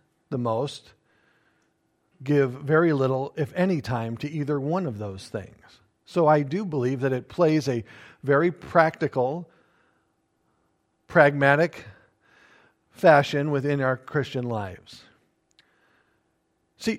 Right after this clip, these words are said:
Jesus knows that if we are going to live in the manner in which he has asked us and called us to live, we are not going to be able to do it in and of ourselves. I cannot, as an individual,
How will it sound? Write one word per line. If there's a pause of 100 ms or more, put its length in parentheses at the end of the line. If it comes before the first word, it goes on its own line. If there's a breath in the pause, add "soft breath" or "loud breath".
(160)
Jesus
knows
that
if
we
are
going
to
live
in
the
manner
in
which
he
has
asked
us
and
called
us
to
live,
we
are
not
going
to
be
able
to
do
it
in
and
of
ourselves. (1120 soft breath)
I
cannot, (240 soft breath)
as
an
individual,